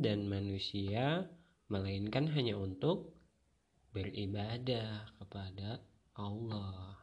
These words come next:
Gitu. Otomatis, kegiatan apapun yang kita lakukan harus bisa bernilai ibadah kepada Allah. Nah, dari situ timbullah pertanyaan,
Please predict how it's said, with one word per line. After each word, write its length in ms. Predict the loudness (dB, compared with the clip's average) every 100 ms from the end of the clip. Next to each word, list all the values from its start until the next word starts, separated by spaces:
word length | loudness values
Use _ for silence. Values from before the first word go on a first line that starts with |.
| -20
Gitu. 300 | -20 _ -20 -20 _ _ _ _ _ _ _ -20 -20 -20 -20 -10 -4
Otomatis, 960 | -2 0 0 0 -4 -4 -8 -12 -14 -20 -20 _ -20 -6
kegiatan 500 | -2 2 2 2 0
apapun 640 | 0 0 0 2 2 2 0
yang 240 | 0 0
kita 240 | -2 -2 -2
lakukan 640 | 0 -2 -2 -4 -6 -10 -16 _ _ -6
harus 300 | -2 0 0
bisa 320 | 0 0 2 2
bernilai 480 | 2 0 0 -2
ibadah 640 | -2 -2 0 0 0 0 -2 -6
kepada 380 | -8 -4 -4 -4
Allah. 580 | -4 -2 -2 -4 -6 -10 -16 _ _ _ _ _ _ _ _
Nah, 400 | -2 0 2 0
dari 240 | 0 0 0
situ 240 | 0 0
timbullah 640 | 2 2 4 4 4 2 -2 -6
pertanyaan, 1080 | -6 -2 -2 0 -4 -4 -4 -2 -4 -8